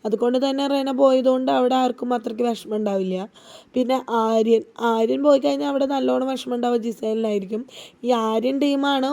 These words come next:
ഓരോ ആഴ്ചകളിലും ഓരോ ദിവസങ്ങളിലായിട്ട് പോയിക്കൊണ്ടിരിക്കുന്നത്. അപ്പോൾ ടോപ്പ് ഫൈവിലേക്ക് ഇനി വരാൻ പോകുന്ന മത്സരാർത്ഥികൾ എന്ന് പറഞ്ഞു കഴിഞ്ഞ് കഴിഞ്ഞാൽ അനീഷ്, ഷാനവാസ്, പിന്നെ അതേപോലെ തന്നെ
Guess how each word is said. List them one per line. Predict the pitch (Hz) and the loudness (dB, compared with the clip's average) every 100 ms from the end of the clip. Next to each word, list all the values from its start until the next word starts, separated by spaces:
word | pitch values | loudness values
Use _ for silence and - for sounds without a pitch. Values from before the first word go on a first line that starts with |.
| 302 | 2
ഓരോ | 233 233 247 277 - | 4 6 4 2 0
ആഴ്ചകളിലും | 254 247 247 247 240 233 247 | 0 0 2 2 2 0 0
ഓരോ | 233 226 233 | 0 2 4
ദിവസങ്ങളിലായിട്ട് | 240 247 233 240 240 233 247 226 214 | 4 0 -2 -4 0 0 0 0 0
പോയിക്കൊണ്ടിരിക്കുന്നത്. | 226 233 208 226 220 233 214 214 208 208 262 - - - - | 0 0 0 -2 -2 -2 -4 -6 -4 -4 -6 -10 -20 -20 -14
അപ്പോൾ | 214 233 233 | -6 -4 -2
ടോപ്പ് | 226 220 220 240 | 0 2 0 -2
ഫൈവിലേക്ക് | 285 320 277 269 254 247 277 - | 0 0 0 0 -2 -2 -6 -6
ഇനി | 240 240 | -6 -4
വരാൻ | 262 262 262 254 | -2 -2 0 2
പോകുന്ന | 247 240 233 254 - - _ | 2 2 -2 -6 -10 -20 _
മത്സരാർത്ഥികൾ | 233 220 214 240 233 226 226 226 233 | -2 -2 0 -2 0 -2 -2 0 0
എന്ന് | 240 254 | 0 0
പറഞ്ഞു | 226 220 | 0 -2
കഴിഞ്ഞ് | 214 214 | 0 0
കഴിഞ്ഞാൽ | 214 208 220 - _ _ - | 0 -2 -4 -8 _ _ -6
അനീഷ്, | 226 220 226 233 208 - 247 - - - _ - | -2 0 0 -2 -4 -2 -2 -2 -20 -20 _ -18
ഷാനവാസ്, | - 262 226 214 208 220 220 220 214 - 233 247 - - - - | -10 -6 -2 -2 0 0 2 2 0 0 0 0 -10 -20 -20 -4
പിന്നെ | 247 233 | 0 2
അതേപോലെ | 226 233 220 226 226 233 226 | 4 4 2 0 2 0 2
തന്നെ | 233 220 220 | 0 0 0